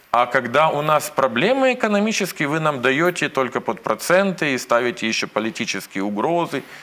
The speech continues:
все остальное. То есть правительство должно, э, использовать все возможности, все рычаги для разнопланового, э, защиты экономики нашего государства.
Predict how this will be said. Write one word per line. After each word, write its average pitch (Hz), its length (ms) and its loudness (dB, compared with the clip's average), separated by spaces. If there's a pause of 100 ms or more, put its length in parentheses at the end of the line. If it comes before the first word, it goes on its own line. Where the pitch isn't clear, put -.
(140)
все - 140 -4
остальное. 127 240 -4 (220)
То 120 80 -2
есть 123 140 0 (400)
правительство 131 1040 2 (260)
должно, 117 720 2 (560)
э, 95 260 -4
использовать 127 760 -2
все 135 340 -2
возможности, 98 1000 -2 (380)
все 143 320 0
рычаги 120 720 -2 (100)
для 117 560 4 (540)
разнопланового, 120 1300 4
э, 95 680 0
защиты 131 640 2
экономики 120 840 -2
нашего 117 440 0
государства. 101 760 -2